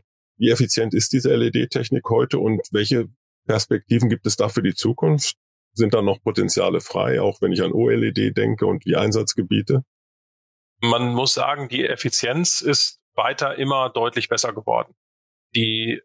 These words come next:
Speaker 2: Entwicklung der L E D ist jetzt auf einem Punkt, wo ich sehr gute Effizienzen habe und wo man gegenüber der alten Technologie, sag ich jetzt mal einfach so, weiterhin irgendwo fünfundachtzig Prozent einspart. Das ist tatsächlich nicht ganz viel höher geworden,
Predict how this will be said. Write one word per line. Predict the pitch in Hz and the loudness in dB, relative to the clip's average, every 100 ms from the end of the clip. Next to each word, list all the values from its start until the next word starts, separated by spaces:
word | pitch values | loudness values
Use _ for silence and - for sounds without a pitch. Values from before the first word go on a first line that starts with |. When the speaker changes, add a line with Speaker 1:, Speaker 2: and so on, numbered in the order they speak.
| - | -4
Speaker 2:
Entwicklung | 117 107 135 - 143 143 - | -2 -2 -4 0 -2 0 -2
der | 127 123 | 0 0
L | 117 | 0
E | 110 | -2
D | 110 127 151 | -2 -2 -2
ist | 131 - - - - | 0 0 0 -4 -10
jetzt | - 131 - - | -6 -2 -2 0
auf | 120 117 | 0 0
einem | 120 113 113 113 - | 0 0 0 -2 -2
Punkt, | - 135 160 - - _ _ _ | 0 2 2 0 -8 _ _ _
wo | - 120 | 0 2
ich | 123 - 127 | 2 0 -2
sehr | 113 120 135 | -2 0 -2
gute | 127 131 113 | -4 -2 0
Effizienzen | 120 117 - 123 147 147 135 | 0 -4 -2 0 0 0 -2
habe | 131 135 135 | 2 0 0
und | 131 117 110 | 0 -2 0
wo | 120 | -2
man | 120 | 0
gegenüber | 113 113 120 120 117 | -2 -2 -2 0 0
der | 110 107 107 107 107 - | 0 -2 0 0 -2 -4
alten | 117 123 131 | -4 -2 -2
Technologie, | - 123 135 120 113 107 120 135 | -2 -2 0 2 2 0 -2 -2
sag | 127 127 | -2 -2
ich | 123 | -2
jetzt | 123 - | -2 0
mal | 117 | 0
einfach | 117 120 120 | 0 -2 -4
so, | - 120 120 117 | 0 0 0 0
weiterhin | 113 123 131 120 127 127 123 - | -2 -2 -2 -2 0 0 -2 -2
irgendwo | 127 127 113 120 120 117 113 | -2 -2 0 0 0 -2 -4
fünfundachtzig | - 131 123 123 - 123 - | -2 0 2 0 -2 -4 -4
Prozent | 117 - 107 | -4 -2 -2
einspart. | - 98 120 - 143 151 190 - _ _ _ - | 0 -2 -2 -4 0 0 -2 -6 _ _ _ -8
Das | 120 | -2
ist | 135 - | 0 -2
tatsächlich | 120 139 127 123 | -2 -4 -2 -2
nicht | 120 - | -2 -2
ganz | 117 131 | -2 0
viel | - 104 | -2 -2
höher | 113 127 | 0 0
geworden, | 139 135 139 151 160 | 0 -2 0 2 0